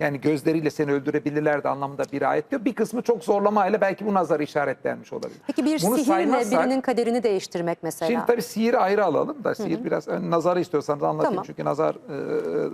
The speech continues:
Speaker 1: çok halkımızda yapılan boncukları var, şeyler var. Bu açıdan bakıldığımızda yani Kur'an'da nazarı tarif eden,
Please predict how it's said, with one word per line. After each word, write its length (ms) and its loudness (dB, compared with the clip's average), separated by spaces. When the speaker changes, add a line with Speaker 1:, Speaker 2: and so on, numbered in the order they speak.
Speaker 1:
çok 300 -2
halkımızda 440 0
yapılan 340 -2
boncukları 540 -2
var, 120 -2
şeyler 280 -8
var. 80 -12
Bu 80 2
açıdan 240 0
bakıldığımızda 560 2
yani 160 0
Kur'an'da 580 0
nazarı 420 2
tarif 340 2
eden, 280 0